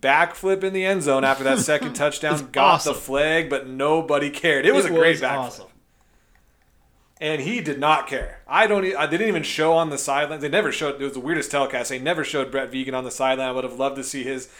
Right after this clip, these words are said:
Speaker 1: a reaction when Willie Patterson did that, but he definitely put on a show for the crowd. They loved that. That was his first and second career touchdown passes, so you do you, Willie. That was fantastic. That backflip was athletic. The Cats tacked on another touchdown with a Fonse four-yard run to take a twenty-four oh lead. J-, Drake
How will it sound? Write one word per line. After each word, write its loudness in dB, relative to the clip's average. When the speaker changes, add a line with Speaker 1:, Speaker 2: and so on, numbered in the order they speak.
Speaker 1:
a -2
reaction 0
when -4
Willie -2
Patterson 0
did -6
that, 2
but -4
he -8
definitely 2
put -4
on 0
a -6
show -4
for -8
the -8
crowd. -2
They 2
loved -2
that. -6
That 6
was 4
his -2
first 0
and -6
second -2
career -2
touchdown 0
passes, -4
so -6
you -6
do -4
you, -4
Willie. 4
That 4
was -6
fantastic. -6
That -6
backflip -8
was -6
athletic. -12
The -14
Cats 2
tacked 6
on 6
another 4
touchdown 2
with -2
a 0
Fonse 0
four-yard 4
run 0
to -6
take -6
a -6
twenty-four -4
oh 0
lead. -4
J-, -4
Drake -2